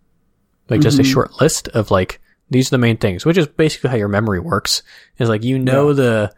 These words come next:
Speaker 1: the start, middle, and end of the story you want to tell, and the details in between can just be whatever they need to be as long as it doesn't <laughs> matter that they're,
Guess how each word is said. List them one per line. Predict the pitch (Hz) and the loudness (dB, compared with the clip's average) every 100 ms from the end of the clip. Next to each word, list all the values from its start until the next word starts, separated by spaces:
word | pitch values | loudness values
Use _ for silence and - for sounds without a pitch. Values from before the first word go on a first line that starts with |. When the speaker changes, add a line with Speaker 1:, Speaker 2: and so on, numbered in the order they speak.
| _ _ - | _ _ -6
Speaker 1:
the | 123 | -4
start, | - 135 123 127 | -2 -2 -2 -2
middle, | 120 117 | -2 0
and | 113 | -2
end | 113 113 | -2 -2
of | 107 | -4
the | |
story | - 143 117 113 | -4 -2 0 0
you | 113 | 0
want | 104 107 | -2 -4
to | 110 | -6
tell, | - 104 113 135 - - - | -4 -2 -2 -4 -8 -16 -4
and | 143 | -2
the | 147 | 0
details | 202 175 190 160 | -4 -2 0 2
in | 160 143 | 0 0
between | 139 - 139 131 | -2 -2 -2 -2
can | 135 127 | -4 -2
just | 127 - | -4 -2
be | 127 | 0
whatever | 110 107 107 | 0 0 0
they | 104 | -2
need | 104 101 | -4 -6
to | 107 | -4
be | 113 107 | -2 -2
as | 92 - | -2 -6
long | 110 107 | -4 -2
as | 104 | -2
it | 107 | 0
doesn't | 107 104 104 101 | -2 -2 -6 -8
<laughs> | |
matter | 95 95 98 95 92 - | -8 -6 -4 -4 -6 -4
that | 98 98 | -6 -2
they're, | 104 95 95 | -2 0 -2